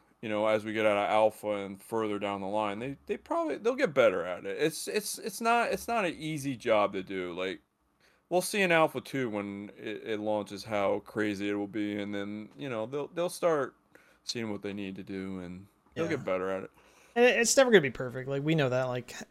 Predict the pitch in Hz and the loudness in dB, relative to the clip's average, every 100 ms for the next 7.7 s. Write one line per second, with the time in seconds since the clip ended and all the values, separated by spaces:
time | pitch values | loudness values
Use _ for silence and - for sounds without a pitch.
0 | - 160 151 - 160 147 127 - 131 123 | -4 -4 -2 4 6 6 -2 -2 -4 -4
1 | 123 - 139 131 - - 131 - 160 147 | -6 -4 4 8 8 6 0 0 2 4
2 | 147 - 131 117 - - - _ 175 151 | 4 2 0 -2 -10 -20 -20 _ 4 6
3 | 135 135 156 233 247 240 220 196 220 208 | 6 2 8 8 8 6 4 4 2 4
4 | 202 190 180 160 - 151 131 123 123 113 | 4 2 0 -4 -6 -6 -4 -2 -4 -4
5 | 139 131 120 - - - _ _ - 170 | -10 -10 -10 -10 -16 -20 _ _ -8 -2
6 | 170 165 - - 151 147 135 139 - 147 | 2 2 2 -2 -2 -2 -4 -6 -6 -6
7 | 135 127 123 120 113 110 | -4 -2 -2 -2 -4 -4